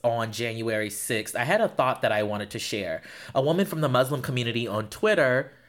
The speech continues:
um, they don't remember that person's, uh, handle, um, but that person talked about the fact that although it can be enticing for Black and brown people to describe the people who invaded the Capitol as terrorists,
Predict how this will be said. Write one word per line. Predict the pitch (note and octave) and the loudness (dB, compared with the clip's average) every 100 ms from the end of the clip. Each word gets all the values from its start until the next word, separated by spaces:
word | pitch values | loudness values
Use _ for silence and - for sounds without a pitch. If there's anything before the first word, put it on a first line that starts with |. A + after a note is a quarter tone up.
| _ _ _ A2+ | _ _ _ 0
um, | A2 G#2+ | 0 2
they | A#2+ B2 | 2 4
don't | B2 | 2
remember | A#2+ A#2 A2+ A2+ A2 A2+ | 2 0 2 0 0 0
that | G#2+ | 0
person's, | - A2+ - G#2+ G2+ | 0 -2 -2 -6 -6
uh, | G#2+ G2+ G2 | -4 -2 -2
handle, | - A2+ G#2 G2+ C3+ - - A#2+ | -2 -4 -2 -2 -4 -8 -6 0
um, | A#2 A2+ A2 - | 0 0 -8 -2
but | C3 | 4
that | E3+ | 4
person | A3 G3 E3 | 4 0 -2
talked | - D#3+ D#3+ | 0 0 2
about | D3+ C3 | 0 0
the | B2+ | -2
fact | C#3 C#3 C3+ A2+ | 0 0 0 -2
that | G#2+ G#2 C3+ | -2 -2 0
although | D#3 F3 E3 | 2 2 2
it | D3+ | 0
can | C3+ | -2
be | B2 | -2
enticing | A2+ - C3 C3+ C#3+ C3 | -4 -4 -4 -2 -4 -2
for | A#2+ | -2
Black | G#2+ G#2+ C3 | 0 -2 -2
and | G#2 | -2
brown | G2+ G#2 | -4 -4
people | G#2 A2+ G2+ | -8 -10 -10
to | - | -10
describe | G2+ - - B2+ C3+ C3 | -10 -4 0 2 2 -2
the | |
people | - B2+ A#2+ | -6 -6 -4
who | A2+ | -4
invaded | G#2 G2+ G#2 G2+ | -2 -2 -4 -6
the | |
Capitol | - G2+ G2+ G2 G#2+ | -6 -4 -4 -4 -4
as | G2+ G2 F#2+ - | -2 -2 -4 -10
terrorists, | - A3 G3+ D3 G#2+ G#2+ - | -4 2 4 4 0 -2 -6